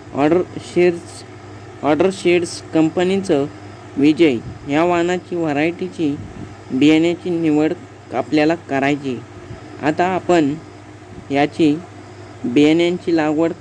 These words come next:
करू शकतो किंवा रोपांची देखील लागवड करू शकतो. सर्वात महत्त्वाचं म्हणजे सत्तर ते पंच्याहत्तर दिवसामध्ये, अगदी कमी दिवसात,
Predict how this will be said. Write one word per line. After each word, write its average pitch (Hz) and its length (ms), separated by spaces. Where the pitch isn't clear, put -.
करू 151 160
शकतो 175 460
किंवा 185 300
रोपांची 170 600
देखील 165 360
लागवड 151 400
करू 127 180
शकतो. 160 460
सर्वात 175 400
महत्त्वाचं 190 560
म्हणजे 147 340
सत्तर 190 360
ते 190 40
पंच्याहत्तर 175 800
दिवसामध्ये, 147 760
अगदी 165 320
कमी 170 400
दिवसात, 165 520